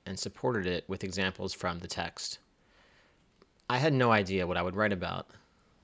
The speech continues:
I usually came to class an average of twenty minutes late,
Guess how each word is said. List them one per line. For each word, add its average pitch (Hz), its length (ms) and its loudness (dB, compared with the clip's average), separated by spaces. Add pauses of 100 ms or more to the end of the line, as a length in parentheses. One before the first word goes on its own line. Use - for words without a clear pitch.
(200)
I - 20 -8
usually 156 380 2
came 110 240 0
to - 80 -4
class 90 480 0
an 92 80 -8
average 92 380 -2
of 92 140 -12
twenty 101 300 -2
minutes 90 320 -4
late, 92 300 -2